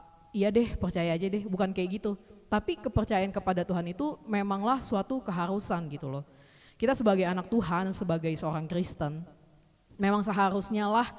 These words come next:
kita, eh, keperca-, percaya kepada Tuhan apapun yang terjadi. Maka marilah belajar untuk senantiasa, ya. Kata senantiasa itu tuh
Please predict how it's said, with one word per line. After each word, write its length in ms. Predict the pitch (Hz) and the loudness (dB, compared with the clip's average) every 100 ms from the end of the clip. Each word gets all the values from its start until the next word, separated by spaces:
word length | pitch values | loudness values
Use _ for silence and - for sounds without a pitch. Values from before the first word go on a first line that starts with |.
| - - - | -18 -20 -6
kita, 400 | 190 - 220 226 226 220 - | -2 6 6 6 0 -14 -8
eh, 160 | - 185 | 2 2
keperca-, 560 | 180 185 190 196 185 - | 2 0 0 0 -2 0
percaya 320 | - - 196 220 | 0 4 4 4
kepada 400 | 220 185 175 165 | 2 2 2 2
Tuhan 400 | 151 147 226 240 - - - - | 0 0 0 -2 -10 -20 -20 -18
apapun 400 | - 190 190 240 | -2 0 2 2
yang 160 | 226 185 | 0 -2
terjadi. 480 | 165 165 165 147 151 - - - _ _ - - | -4 -2 -2 -4 -10 -12 -20 -20 _ _ -12 -6
Maka 160 | 190 220 | -4 0
marilah 400 | 202 190 190 185 | 0 2 2 2
belajar 560 | 165 151 156 185 214 220 - 180 | 2 2 2 2 2 -2 -6 -6
untuk 560 | 185 208 - - - - _ _ | 0 0 -2 -10 -20 -20 _ _
senantiasa, 880 | - 196 190 190 196 185 185 196 - - - - - _ _ 170 | -8 -4 -4 -2 0 0 0 -2 -4 -10 -20 -20 -20 _ _ -4
ya. 160 | 165 170 170 | -4 -6 -8
Kata 240 | 175 180 | -4 -4
senantiasa 480 | 202 185 180 180 180 | -2 -4 -2 -4 -2
itu 240 | 180 214 | -4 -2
tuh 240 | 208 226 | -2 -2